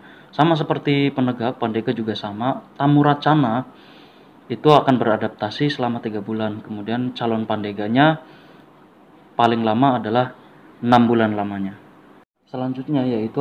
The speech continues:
ada metode kegiatan, di mana metode kegiatannya antara lain yaitu satu permainan, diskusi, ceramah, demonstrasi, lomba, dan lain-lainnya. Nah, kemudian selanjutnya adalah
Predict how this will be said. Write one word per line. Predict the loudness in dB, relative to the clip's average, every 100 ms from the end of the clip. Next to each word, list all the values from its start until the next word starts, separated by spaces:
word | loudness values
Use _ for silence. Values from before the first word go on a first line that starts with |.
| -2
ada | 0
metode | 0 0 -2 -2
kegiatan, | -4 -4 -4 -2 -2 -4 -6 -12 -16
di | -8 -4
mana | -4
metode | -2 -4 -4 -6
kegiatannya | -6 -6 -6 -6 -6 -4 -4
antara | -4 -6
lain | -4 -2 -2
yaitu | -4 -6 -2 -4 -4 -18 -14
satu | -10 -10
permainan, | -8 -6 -4 -4 -4 -2 -2 -4 -10 -20 _
diskusi, | -12 -8 -4 -4 -2 -4 -4 -4
ceramah, | -2 0 2 2 0 -2
demonstrasi, | -4 -4 -6 -8 -4 -2 -2 -6 -10 -6
lomba, | -2 0 2 0 -2 -6 -14 -20 -6
dan | 0 2 2
lain-lainnya. | 0 0 -2 -4 -8 -10 -12 -14 -20 -20 -20 -20 -20 -8
Nah, | -2 -2 -4 -16 -20 -14
kemudian | -6 -4 0 2 2 0 -4 -16 -20 _ -20 -20 -20 _ -6
selanjutnya | -2 0 0 2 2
adalah | 2 2 0